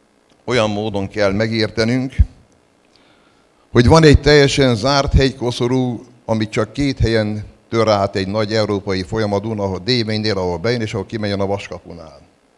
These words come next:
Teljesen zárt hegykoszorúkkal övezett ország. Mást mondok, táj. Hogy ez miért táj, erre feleljen a magyar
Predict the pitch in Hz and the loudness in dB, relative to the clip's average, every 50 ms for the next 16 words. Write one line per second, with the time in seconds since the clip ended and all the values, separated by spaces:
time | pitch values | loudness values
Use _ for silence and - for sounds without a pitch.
0 | _ _ _ _ _ _ _ _ _ _ _ _ _ _ _ - 180 196 175 151 | _ _ _ _ _ _ _ _ _ _ _ _ _ _ _ -2 2 4 4 4
1 | 135 - 135 123 120 107 135 131 131 120 107 - - 131 131 113 110 110 - - | 4 2 0 -2 0 0 0 2 2 2 2 0 -2 -2 -2 -2 -4 -6 -6 -4
2 | 104 107 101 - 104 104 104 98 95 92 95 87 85 - 90 87 80 78 - - | -4 -4 -4 -4 -2 -4 -2 -2 -4 -4 -6 -8 -8 -10 -12 -12 -12 -14 -16 -16
3 | - 69 67 65 _ - - _ _ _ _ _ _ _ _ _ _ _ _ _ | -18 -18 -18 -20 _ -20 -20 _ _ _ _ _ _ _ _ _ _ _ _ _
4 | _ _ _ _ _ _ _ _ _ _ _ _ _ _ _ _ _ _ _ _ | _ _ _ _ _ _ _ _ _ _ _ _ _ _ _ _ _ _ _ _
5 | _ _ _ _ _ _ _ _ _ _ _ _ - 95 120 131 131 - - 104 | _ _ _ _ _ _ _ _ _ _ _ _ -6 -2 0 0 2 0 0 0
6 | 107 107 104 101 95 104 113 110 - - - - - - _ - - 135 120 95 | 0 0 0 2 0 0 -2 -2 -6 -10 -10 -10 -10 -16 _ 0 2 4 4 4
7 | 78 73 73 67 69 69 - - - - - - - - - _ _ _ _ _ | 4 2 -2 -8 -14 -18 -20 -20 -20 -20 -18 -16 -16 -16 -18 _ _ _ _ _
8 | _ _ _ _ _ _ - 127 127 123 113 110 107 120 160 190 190 190 190 180 | _ _ _ _ _ _ -6 -2 0 0 0 0 -2 -6 -4 -2 0 0 0 -2
9 | 170 - - 151 151 147 147 147 143 143 143 139 131 120 - - - - - 127 | -2 -2 -2 0 2 2 2 2 2 0 -2 -4 -8 -12 -16 -18 -10 -2 0 2
10 | 123 120 110 104 - 151 151 135 117 113 113 110 107 113 117 123 131 135 139 135 | 2 2 0 0 0 0 4 6 8 8 8 8 8 6 6 6 4 0 -2 -4
11 | 131 - - - _ _ _ _ _ _ _ _ _ _ _ _ _ _ _ _ | -6 -12 -20 -20 _ _ _ _ _ _ _ _ _ _ _ _ _ _ _ _
12 | _ _ _ _ _ _ _ _ _ _ _ _ _ _ _ _ _ _ _ _ | _ _ _ _ _ _ _ _ _ _ _ _ _ _ _ _ _ _ _ _
13 | _ _ _ _ _ _ _ - 117 113 110 110 107 107 101 113 139 151 143 123 | _ _ _ _ _ _ _ 0 2 2 2 2 0 -4 -6 -2 -2 -2 0 2
14 | 123 117 117 110 110 113 | 2 4 4 2 2 0